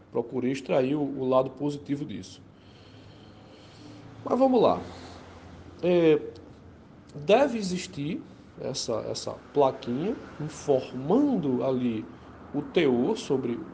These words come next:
sobre que piadas, é, existirão, sobre do que que essas pessoas vão falar, sobre o que que esses humoristas vão falar,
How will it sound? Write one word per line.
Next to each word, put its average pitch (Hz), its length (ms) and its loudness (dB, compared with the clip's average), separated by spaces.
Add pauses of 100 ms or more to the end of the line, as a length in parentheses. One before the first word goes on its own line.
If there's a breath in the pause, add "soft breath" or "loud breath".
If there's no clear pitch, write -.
(180)
sobre 113 200 -8
que 131 160 -12
piadas, 139 880 2
é, 113 320 0
existirão, 131 800 -4
sobre 127 280 -10
do 123 160 -14
que - 140 -10
que - 80 -14
essas - 200 -18
pessoas 107 380 -6
vão 110 120 -4
falar, 107 500 0
sobre - 260 -8
o - 20 -14
que 113 140 -8
que - 80 -18
esses - 240 -14
humoristas 104 440 -10
vão 95 120 -12
falar, 180 440 -4